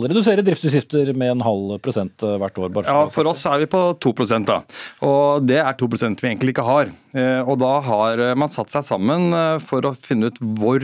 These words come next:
Speaker 2: kan vi gjøre det, hvor det skal svi minst for de gravide og kvinner i barsel. Og det er den tiden som er fra september til, eh, desember. Og så har man da laget et prosjekt hvor vi har fylt opp alle fødestuene og barselplassene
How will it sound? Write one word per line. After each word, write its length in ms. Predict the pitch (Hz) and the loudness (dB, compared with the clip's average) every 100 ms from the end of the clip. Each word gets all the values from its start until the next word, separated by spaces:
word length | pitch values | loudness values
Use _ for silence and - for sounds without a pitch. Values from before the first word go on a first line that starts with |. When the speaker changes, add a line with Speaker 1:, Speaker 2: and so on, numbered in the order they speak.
| 139 | 0
Speaker 2:
kan 300 | - 123 110 | -2 -2 0
vi 140 | 113 117 | 2 2
gjøre 240 | 117 104 104 | 2 0 0
det, 220 | 92 101 | -2 -2
hvor 140 | 107 | 0
det 180 | 107 117 123 | 0 -2 -4
skal 140 | 127 | -8
svi 320 | - 113 110 117 | -6 -2 2 2
minst 480 | 98 113 - - | 2 0 -2 -8
for 100 | - | -4
de 140 | 110 110 | -2 0
gravide 560 | 110 104 90 95 104 107 | -2 -2 -2 -2 -2 -2
og 220 | 104 98 | -6 -4
kvinner 260 | - 90 | -4 -2
i 80 | 104 | -2
barsel. 420 | 95 - 151 165 - - - - _ 131 | -4 -2 -2 -2 -6 -14 -18 -20 _ -2
Og 120 | 117 | 2
det 160 | 113 131 | 2 2
er 300 | 101 101 110 | 2 0 0
den 180 | 104 | -2
tiden 340 | - 95 85 101 | -2 -4 -2 -2
som 160 | - | -2
er 100 | 101 - | -4 -4
fra 80 | - | -6
september 520 | 107 - 85 78 95 | -6 -6 -6 -4 -4
til, 320 | - 87 90 | -4 -6 -2
eh, 420 | 95 95 95 95 101 | -2 -2 -2 -4 -4
desember. 560 | 101 - 92 98 185 202 - - - - | -4 -4 -2 -2 -2 -4 -10 -18 -10 -4
Og 80 | 131 | -2
så 100 | 120 | 0
har 120 | 101 | 2
man 140 | 123 | 2
da 120 | 113 110 | 2 2
laget 200 | 104 104 | 0 -2
et 100 | - | -2
prosjekt 460 | 127 185 190 - | -2 -2 -4 -4
hvor 160 | 113 107 | -2 0
vi 160 | 101 113 | 0 0
har 200 | 110 110 | 0 -4
fylt 380 | - 110 82 - | -2 -4 -2 -6
opp 120 | - | -2
alle 240 | 131 107 | 0 0
fødestuene 800 | - 110 90 - 101 92 110 120 | 0 -2 -2 -4 -2 0 0 0
og 160 | 107 104 | -2 -2
barselplassene 1040 | 95 - 98 98 95 92 - 113 - 107 | -2 -4 -4 0 -2 -2 -6 -6 -2 -2